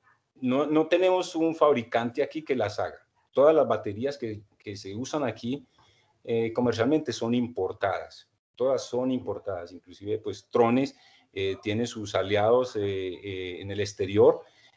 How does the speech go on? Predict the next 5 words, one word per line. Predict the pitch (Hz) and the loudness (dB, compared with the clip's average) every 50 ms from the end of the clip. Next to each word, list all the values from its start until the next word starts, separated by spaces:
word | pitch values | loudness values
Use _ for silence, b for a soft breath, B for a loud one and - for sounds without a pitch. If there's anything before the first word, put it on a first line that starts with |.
| b _ | b _
y, | - 110 107 104 104 104 101 101 98 92 87 80 - - _ _ | -8 -6 -2 -2 0 0 0 -2 -2 -4 -6 -8 -12 -16 _ _
y | - 104 101 - | -16 -16 -10 -4
trae | - 104 110 120 | 0 2 2 4
las | 131 139 135 120 | 6 6 6 8
baterías, | 120 107 - - 98 95 104 110 120 131 139 135 - b | 6 6 4 2 -2 -2 0 2 4 4 4 2 -2 b